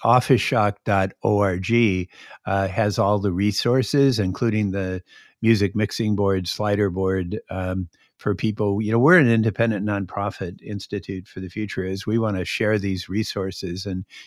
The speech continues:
you can find them on that. We'll, we'll put in a discount code for your listeners, and we'll put in the link to the Office Shock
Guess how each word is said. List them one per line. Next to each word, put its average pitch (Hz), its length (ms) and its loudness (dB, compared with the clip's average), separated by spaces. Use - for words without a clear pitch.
you 110 140 0
can 98 240 -2
find 120 420 2
them 95 160 -2
on 95 280 0
that. 95 280 0
We'll, 110 280 4
we'll 135 420 6
put 139 160 2
in 113 140 4
a 95 100 2
discount 98 560 -2
code 101 320 -2
for - 120 -8
your 98 200 0
listeners, 101 580 -2
and 92 120 -2
we'll 95 120 -2
put 117 200 0
in 104 120 4
the 95 100 2
link 101 340 0
to 101 120 -8
the 92 280 -4
Office 107 400 2
Shock 95 440 -8